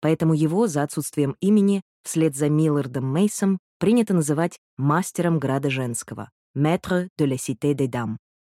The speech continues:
Один из оригинальных кодексов тех лет украшен фронтисписом кисти этого мастера. Три дамы застают Кристину за чтением, и она принимается за строительство.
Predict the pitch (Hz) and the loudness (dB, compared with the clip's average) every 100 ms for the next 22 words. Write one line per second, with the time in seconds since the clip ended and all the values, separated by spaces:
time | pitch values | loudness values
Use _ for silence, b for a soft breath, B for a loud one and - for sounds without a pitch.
0 | _ _ _ _ _ _ - 170 233 233 | _ _ _ _ _ _ -2 2 4 4
1 | 208 190 196 190 175 165 - 185 151 - | 4 2 4 4 4 2 0 0 0 -2
2 | 147 - 147 - 170 208 - - - 170 | -6 -6 -6 -2 -2 -2 -6 -8 -2 -2
3 | - 156 151 _ _ - 156 147 147 - | 0 -2 -2 _ _ -4 -2 0 -4 -2
4 | 190 196 180 175 - - 165 - 156 151 | -4 -2 0 0 -2 -6 -4 0 -2 0
5 | 147 151 131 - - 110 110 _ _ _ | 0 0 0 -4 -10 -10 -12 _ _ _
6 | - 165 147 135 165 180 123 117 _ - | 0 2 2 2 2 2 0 -6 _ -8
7 | 143 156 - 139 139 - 139 - 170 175 | -4 -2 -2 -2 -2 -4 -8 -2 0 2
8 | 151 147 - - 151 120 107 101 - _ | 0 -2 -4 -2 0 0 -4 -8 -12 _
9 | _ _ - 135 135 180 147 135 131 131 | _ _ -2 0 0 0 0 0 0 0
10 | 143 - 135 127 - 135 135 - 135 127 | -2 -4 -6 -8 -8 -6 -4 -2 -2 -2
11 | 113 110 - - - | -4 -8 -10 -14 -18